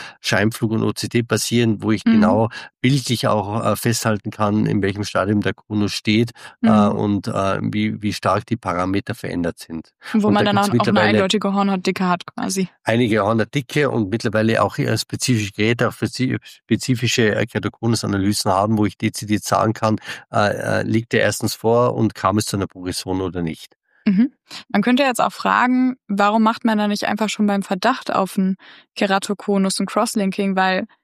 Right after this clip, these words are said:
Speaker 2: ich meine, wir kriegen ja sowieso alle im Laufe des Lebens so dieses natürliche Crosslinking mit der
Speaker 1: Mhm.
Speaker 2: U-V-Strahlung und Sie jetzt sagten schon mit der Bindegewebsalterung. Mm, und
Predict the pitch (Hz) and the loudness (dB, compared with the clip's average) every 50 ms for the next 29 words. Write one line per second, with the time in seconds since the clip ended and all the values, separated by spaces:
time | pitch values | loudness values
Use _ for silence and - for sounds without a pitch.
0 | _ _ _ _ 220 202 202 202 196 - - - - - - - - - 190 185 | _ _ _ _ 0 0 2 2 0 -2 -4 -4 -6 -6 -6 -8 -8 -6 -4 -4
1 | 196 190 - - 226 220 208 208 202 202 196 202 202 208 208 - - - 202 202 | -4 -2 0 2 2 2 2 2 0 -2 -2 -2 0 0 0 0 0 0 0 0
2 | 214 214 208 196 190 202 - - 190 190 180 - 202 208 208 208 - - 185 190 | 0 2 2 2 0 0 -2 -2 -4 -2 -2 0 2 2 2 2 0 0 -2 -2
3 | 190 185 - 190 180 - - - - 254 269 285 - - - - - 254 254 - | -2 -2 0 -2 -2 -2 -4 -2 -2 0 0 -2 -4 -8 -8 -4 -2 -2 -2 0
4 | - 262 262 254 - 269 262 262 277 - - - - - _ _ 208 202 185 - | 2 2 2 2 2 0 0 0 -2 -4 -8 -16 -16 -18 _ _ -4 -4 -2 0
5 | 208 196 190 190 190 196 202 - - 208 202 - 214 208 214 226 - - - - | 2 2 4 4 2 0 -2 -4 -8 -10 -2 0 2 2 2 2 0 -4 -6 -4
6 | - 208 208 208 208 202 202 202 202 202 202 196 - 220 208 208 196 - - - | -2 0 0 0 0 0 0 0 0 0 -2 -2 -2 0 0 0 0 -2 -6 -10
7 | - _ - 170 190 196 208 208 202 190 196 202 214 - - 220 208 - - 202 | -12 _ -8 -6 -2 0 0 0 0 2 0 0 0 0 0 -2 0 0 0 0
8 | 202 202 196 196 196 190 190 214 220 233 214 - 196 208 208 208 - - - 208 | 0 0 2 0 0 0 0 0 0 0 0 0 -2 -2 -2 -2 -2 -2 -2 -2
9 | 214 - 220 208 214 214 214 - - - - - - - _ _ _ - 214 208 | -2 -4 -4 -2 -2 -2 -2 -4 -6 -14 -16 -18 -18 -20 _ _ _ -2 0 0
10 | 101 101 101 - - - 101 - - - | 2 2 0 -2 -2 -2 0 0 -2 -4